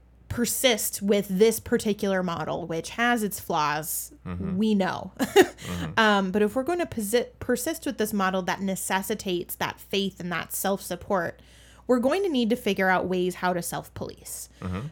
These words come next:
Speaker 1: Because, you know, I, like, truly, like, you can blacklist somebody in this industry. You as a human being can gaslight somebody else.
Speaker 2: That's sort of the looming threat behind all this, right? Like, that's
Speaker 1: Yeah.
Speaker 2: why authors don't talk enough. That's
Speaker 1: Yeah.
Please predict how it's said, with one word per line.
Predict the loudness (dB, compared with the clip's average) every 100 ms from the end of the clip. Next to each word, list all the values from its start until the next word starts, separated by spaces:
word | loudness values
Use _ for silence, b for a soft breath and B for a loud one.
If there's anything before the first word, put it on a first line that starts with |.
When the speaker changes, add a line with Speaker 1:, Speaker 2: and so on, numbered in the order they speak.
| -2
Speaker 1:
Because, | -2 2 4 4 4 2 0 -2 -8 b b b b -6
you | 0
know, | 4 4 2 0
I, | 0 0 0
like, | -2 -2 -12
truly, | -8 0 4 4 4 2 0 0 -4 -10
like, | -2 -2 0
you | 2 2
can | 0 -6 -2 0 2 2 2 0 -4 -20 -14
blacklist | 0 4 4 2 2 2 0
somebody | -2 2 2 2 2 0 -2 -8 0
in | 2
this | 2 0
industry. | 0 0 -2 -6
You | 0 2 4
as | 4
a | 0
human | -4 -2 0 0
being | 0 0 0 -2
can | -4 -2 0
gaslight | 2 2 2 -2 -2 -4
somebody | -2 0 2
else. | 2 0 -6 -10 -2
Speaker 2:
That's | -2 0
sort | 0
of | 2
the | 0
looming | 0 -2 -2
threat | -2 -2 -2
behind | -4 -4 -4
all | -4
this, | -6 -4
right? | -4 -2
Like, | 0
that's | 4 4 6
Speaker 1:
Yeah. |
Speaker 2:
why | 4 2
authors | 0 -2 -8 -6
don't | -8 -6
talk | -4 -4 -6
enough. | -8 -8 -6
That's | -2 0
Speaker 1:
Yeah. | 2